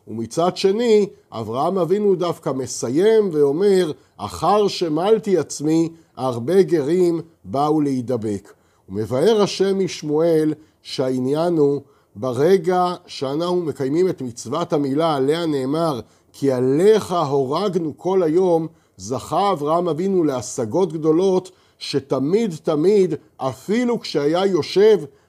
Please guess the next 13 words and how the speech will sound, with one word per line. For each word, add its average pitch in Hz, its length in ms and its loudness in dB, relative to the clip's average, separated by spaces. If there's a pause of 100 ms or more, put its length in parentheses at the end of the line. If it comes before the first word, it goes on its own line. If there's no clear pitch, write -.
הייתה 165 500 -2
השכינה 170 640 -2 (340)
עומדת 151 580 2
אצלו. 92 440 -8 (300)
על 120 200 -4
ידי 180 760 4
הכנת 175 580 -4
האדם, 160 580 -2 (720)
עדי 147 560 4
הגיעו 156 460 -2
קרוב 180 400 -2
להתפשטות 180 640 -6
הגשמיות, 143 920 -2